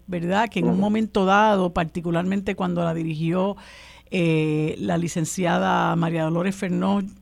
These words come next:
Speaker 1: hoy fallecida, eh, era muy vocal, muy activa, eh, en, en la educación, en so-, y, y principal, en la educación sobre los derechos de las mujeres, en la denuncia, ¿verdad?, de lo que era,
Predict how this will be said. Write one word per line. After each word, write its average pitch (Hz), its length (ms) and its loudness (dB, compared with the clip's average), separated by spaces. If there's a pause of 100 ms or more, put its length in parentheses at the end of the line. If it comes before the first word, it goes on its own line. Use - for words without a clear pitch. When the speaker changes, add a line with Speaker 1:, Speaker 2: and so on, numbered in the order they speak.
Speaker 1:
hoy 175 200 -2
fallecida, 175 760 -2 (540)
eh, 156 840 2
era 185 260 2
muy 208 180 6
vocal, 202 420 4
muy 190 220 6
activa, 180 760 2 (300)
eh, 160 520 0
en, 175 400 0
en 175 260 2
la 160 80 4
educación, 196 880 2
en 185 300 -6
so-, - 260 -6
y, 202 220 -4
y 208 120 -2
principal, 196 580 0
en 190 140 2
la 190 60 4
educación 196 560 2
sobre 226 200 4
los 202 120 4
derechos 190 380 2
de 214 80 2
las 180 140 4
mujeres, 214 540 4
en 190 180 2
la 165 100 4
denuncia, 214 800 2 (400)
¿verdad?, 190 500 4
de 190 120 4
lo 170 120 4
que 165 360 2
era, 190 300 4